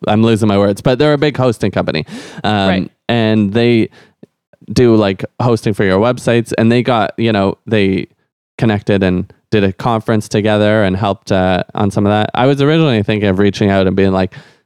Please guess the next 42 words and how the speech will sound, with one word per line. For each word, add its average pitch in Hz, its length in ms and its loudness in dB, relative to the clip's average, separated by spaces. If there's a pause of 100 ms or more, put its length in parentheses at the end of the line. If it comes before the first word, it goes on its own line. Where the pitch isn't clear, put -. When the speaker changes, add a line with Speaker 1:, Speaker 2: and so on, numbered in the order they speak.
(160)
Speaker 1:
you 107 140 -2
know, 95 280 0
"Would 101 280 0
you 98 260 2
just - 420 -6
sell - 380 -4
this - 320 -4
business? 123 520 -2
'Cause 110 200 0
you've 101 160 2
set 104 240 0
up 95 180 -2
a 110 40 0
lot 107 240 0
of 113 100 -2
it 117 140 -2
to 104 80 -10
start." 110 420 -2
But 117 160 -2
I 123 40 0
actually 127 280 0
think 120 200 -4
I 110 80 2
Speaker 2:
Yeah. 104 40 2
Speaker 1:
have 107 160 0
a, 95 80 0 (640)
I 104 80 -2
want 110 200 0
to 107 100 2
approach 101 340 -2
it - 120 -6
differently - 600 -4
than 101 180 0
what 98 140 0
Speaker 2:
Okay, 170 360 -4
Speaker 1:
the - 80 -12
Speaker 2:
yeah. 175 140 0
Speaker 1:
way - 120 2
that - 160 -2
he's - 200 -4
going. - 320 -4 (180)
Um, 87 360 -4